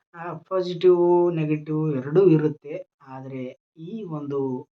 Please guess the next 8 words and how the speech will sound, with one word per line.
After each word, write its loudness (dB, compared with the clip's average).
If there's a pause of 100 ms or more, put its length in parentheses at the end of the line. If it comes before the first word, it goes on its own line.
(120)
ಹೆಣ್ಣು -12
ಮಗಳ -6
ರಿಲೇಟೆಡ್ -10
ಈ -10
ರೀತಿ -8
ಕಾಮೆಂಟ್ಸ್ -8
ಮಾಡಬಾರ್ದಾಗಿತ್ತು -8
ಅನ್ನೋದು -14